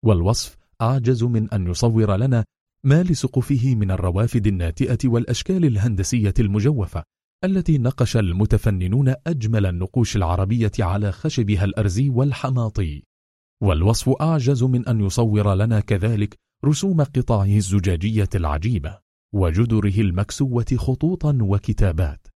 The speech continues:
وأفاريزه المتدلية التي تربط السقف بجوانب حياطه. وتقسم الردهة المهمة المرتفعة ارتفاع طبقتين في ذلك القصر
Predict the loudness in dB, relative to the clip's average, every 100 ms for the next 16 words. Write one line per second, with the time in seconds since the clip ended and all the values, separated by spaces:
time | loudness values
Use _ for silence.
0 | _ _ 0 2 2 2 2 2 0 0
1 | 0 2 0 0 0 0 0 0 -2 _
2 | _ _ -2 0 0 -2 0 0 0 0
3 | -2 -4 -4 -6 -2 -2 0 0 0 0
4 | 0 -2 -2 0 0 0 -2 -8 -16 _
5 | _ _ _ _ _ _ _ _ -2 0
6 | 0 -2 0 2 2 0 -2 -2 -2 0
7 | 0 0 -2 -4 -2 -2 -4 _ 0 2
8 | 2 0 0 0 0 0 0 -2 0 0
9 | 0 0 -2 -2 -2 0 0 0 -2 -2
10 | -2 0 0 -2 -4 -4 -6